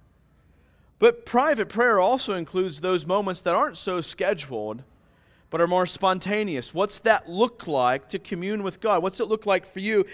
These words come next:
in those more mundane, spontaneous moments? What does the conversation look like in your head?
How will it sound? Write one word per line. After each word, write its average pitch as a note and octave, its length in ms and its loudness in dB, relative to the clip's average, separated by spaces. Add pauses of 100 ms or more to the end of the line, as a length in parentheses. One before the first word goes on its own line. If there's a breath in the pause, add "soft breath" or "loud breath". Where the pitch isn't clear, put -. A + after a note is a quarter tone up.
(120)
in F#3+ 220 -2
those F#3 280 4
more F#3 220 2
mundane, F#3 640 2
spontaneous F#3+ 880 -4
moments? B2 640 -4 (440 soft breath)
What D3+ 140 -2
does F3 120 -2
the F3+ 80 -4
conversation D#3 680 -4
look C3+ 180 -8
like C3 220 -4
in C3+ 80 -8
your C3 100 -6
head? C#3 300 -2